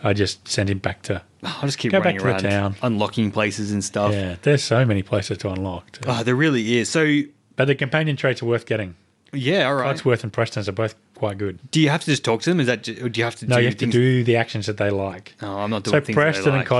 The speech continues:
Speaker 1: Codsworth both, both like you being nice to people.
Speaker 2: Same with, same with Piper as well.
Speaker 1: Yeah.
Speaker 2: She doesn't like you being mean to people.
Speaker 1: Yeah.
Speaker 2: Like, I,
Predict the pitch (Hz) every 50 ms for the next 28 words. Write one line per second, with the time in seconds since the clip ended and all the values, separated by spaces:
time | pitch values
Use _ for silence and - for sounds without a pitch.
0 | 123 120 123 120 113 - - - 117 110 104 113 - 131 - 117 117 113 - 110
1 | 101 - 110 104 101 98 98 98 92 - - 110 - 87 85 - - 104 - _
2 | _ _ _ - - _ _ _ _ _ _ _ _ _ _ _ _ - - 170
3 | 165 151 135 110 - - - 160 147 123 104 - - 110 107 104 104 110 101 101
4 | 98 95 104 104 101 101 98 95 - 160 151 117 87 76 - - - - 123 113
5 | 113 104 92 104 98 101 101 98 98 98 101 104 101 98 - 117 110 101 160 160
6 | 151 131 98 90 - - - _ _ _ - - _ _ _ - 120 104 101 107
7 | 107 101